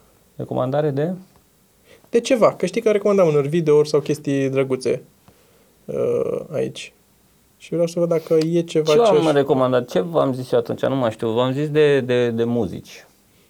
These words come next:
Speaker 1: La un moment dat, în mașină,
Speaker 2: Ai
Speaker 1: și
Speaker 2: zis
Speaker 1: ziceai
Speaker 2: de
Speaker 1: tu
Speaker 2: cu
Speaker 1: că să
Speaker 2: rap-ul
Speaker 1: zicem.
Speaker 2: ceva. Dar am vorbit de aia.
Speaker 1: Nu,
Speaker 2: Aia.
Speaker 1: în mașină cu, cu Sorin, pe drum.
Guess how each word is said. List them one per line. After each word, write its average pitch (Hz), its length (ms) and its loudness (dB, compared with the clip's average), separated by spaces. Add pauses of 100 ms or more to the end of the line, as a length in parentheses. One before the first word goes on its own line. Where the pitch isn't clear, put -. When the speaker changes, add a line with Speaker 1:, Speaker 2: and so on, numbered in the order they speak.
(200)
Speaker 1:
La 104 100 -6
un 95 60 -4
moment 92 180 -6
dat, 98 80 -4
în 98 60 -6
mașină, 92 320 -2
Speaker 2:
Ai 175 80 4
Speaker 1:
și 180 60 -4
Speaker 2:
zis 180 100 0
Speaker 1:
ziceai 156 160 4
Speaker 2:
de 156 60 6
Speaker 1:
tu 185 80 -2
Speaker 2:
cu 160 80 -2
Speaker 1:
că 165 60 4
să 147 80 6
Speaker 2:
rap-ul - 160 -2
Speaker 1:
zicem. - 160 -4
Speaker 2:
ceva. - 340 -6 (720)
Dar 143 180 2
am 151 80 2
vorbit 156 220 2
de 135 80 2
aia. - 180 -2 (340)
Speaker 1:
Nu, 180 140 -4
Speaker 2:
Aia. 165 200 2
Speaker 1:
în 147 80 0
mașină 156 420 -2
cu, 135 340 0
cu 131 200 -4
Sorin, 131 360 -2
pe 113 140 -2
drum. 107 400 -2